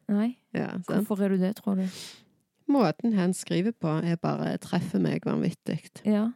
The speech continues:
Speaker 2: Og hvis du ser på for eksempel forskjellen på Lukas og Johannes,
Speaker 1: Ja.
Speaker 2: så Lukas var jo en lege.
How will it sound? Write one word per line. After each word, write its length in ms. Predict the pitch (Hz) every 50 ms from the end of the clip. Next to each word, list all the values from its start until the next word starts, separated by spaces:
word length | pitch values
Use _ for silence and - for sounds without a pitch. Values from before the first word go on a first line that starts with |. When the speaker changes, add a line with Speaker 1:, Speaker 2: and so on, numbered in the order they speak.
| _ _ _ _ _ _ _ _ _ _ _ - - - -
Speaker 2:
Og 320 | - 180 175 175 175 - - _ _ _ _ _ -
hvis 180 | 185 180 185 -
du 100 | - 180
ser 220 | - - 170 170
på 160 | 180 - 185 175
for 100 | 175 165
eksempel 440 | 160 - - 165 160 - - 165
forskjellen 600 | - - 160 147 - - - 160 165 180 175 170 -
på 100 | - 165
Lukas 560 | 156 165 165 - - - 165 170 - - - -
og 160 | - 180 170
Johannes, 580 | 170 165 165 196 226 240 214 - 175 - - - -
Speaker 1:
Ja. 240 | 208 202 196 202 226 - - _ _ _ _ _ _ _ _ _ _ _ _ _ _ _ _ _ _ _ _ _ _ - -
Speaker 2:
så 600 | - - - - - - 185 180 175 180 180 - - _
Lukas 500 | - 175 196 - - - 240 226 - -
var 160 | 175 160 156 160
jo 260 | 165 160 156 151 -
en 180 | - 151 151
lege. 460 | 151 147 143 - - - - 175 220